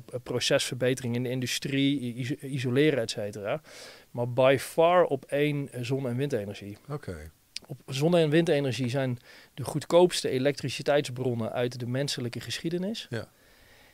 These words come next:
Speaker 1: We hebben schaal bereikt. Dus we kunnen, eh, we, we kunnen, we kunnen dit maximaal uitrollen nu. Eh, ja, dus dat stemt mij enorm hoopvol.
Speaker 2: Oké,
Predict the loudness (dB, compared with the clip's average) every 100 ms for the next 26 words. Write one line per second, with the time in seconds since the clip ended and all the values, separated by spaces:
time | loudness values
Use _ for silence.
0 | _ _ -2 2 4 2 -2 _ _ _
1 | _ -4 -2 0 2 4 4 2 2 0
2 | -2 -8 -18 -20 -20 -20 -20 -16 -10 -8
3 | -8 -12 -12 -10 -6 -2 -2 0 -2 -4
4 | -10 _ -14 -10 -8 -8 -12 -18 -12 -12
5 | -12 -8 -6 -2 -2 -2 -8 -8 -4 -4
6 | -2 -2 -4 -8 _ _ -14 -6 -6 -4
7 | -4 -4 -2 -2 -2 -2 -2 -2 0 0
8 | -2 -6 -10 _ _ _ _ _ _ _
9 | _ _ _ _ _ -10 -6 -4 -4 -6
10 | -10 _ -14 -6 -6 4 4 4 0 2
11 | 2 2 2 2 2 4 4 2 0 2
12 | 2 2 -2 -2 -2 -4 -6